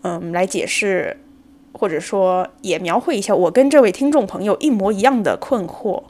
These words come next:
和失落。嗯，我觉得自己，我们自己对于精神世界的向往，并因此导致和身边人这种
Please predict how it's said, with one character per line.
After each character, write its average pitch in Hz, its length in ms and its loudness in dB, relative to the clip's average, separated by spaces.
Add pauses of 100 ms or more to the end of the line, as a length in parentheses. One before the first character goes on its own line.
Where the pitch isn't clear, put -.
(200)
和 - 220 -10
失 - 220 -8
落。 180 200 -2 (2750)
嗯， 208 500 0
我 208 120 2
觉 214 140 4
得 269 140 8
自 269 180 -2
己， 185 260 -2 (160)
我 196 120 -2
们 196 100 -4
自 269 140 -6
己 196 100 -8
对 202 180 0
于 202 60 -2
精 247 180 -4
神 202 320 -4
世 220 140 -8
界 220 140 2
的 196 40 0
向 220 280 -4
往， - 260 -10 (240)
并 226 220 -2
因 285 160 0
此 220 180 -2
导 214 260 -2
致 - 360 0 (140)
和 - 140 -6
身 262 300 -2
边 269 180 4
人 202 280 0
这 233 120 4
种 151 400 -2